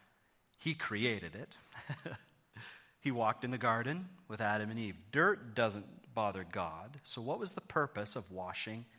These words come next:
hands? The purpose of this cleanliness law, while it was in effect,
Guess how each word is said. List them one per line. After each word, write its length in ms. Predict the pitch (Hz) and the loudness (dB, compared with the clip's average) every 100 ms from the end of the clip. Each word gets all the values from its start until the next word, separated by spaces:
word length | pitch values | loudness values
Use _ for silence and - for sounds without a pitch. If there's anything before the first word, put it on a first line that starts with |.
| _ _ | _ _
hands? 680 | - 180 180 87 76 - - - - _ _ - - | -8 -4 -2 -4 -4 -6 -6 -8 -20 _ _ -20 -4
The 100 | 131 | -4
purpose 560 | - - 214 - 277 | -2 4 4 4 2
of 120 | 190 151 | 2 2
this 200 | 143 - | 2 0
cleanliness 1080 | - - 151 160 185 202 196 180 156 - | -6 -8 0 2 2 2 0 0 0 0
law, 480 | 117 131 123 98 107 - - | 2 4 6 4 2 -4 -12
while 460 | - 113 143 196 214 | -2 8 10 10 8
it 80 | 160 | 6
was 180 | 151 135 - | 4 2 0
in 140 | 147 | 0
effect, 680 | 117 - 135 87 101 - - | 0 0 0 -2 -6 -10 -14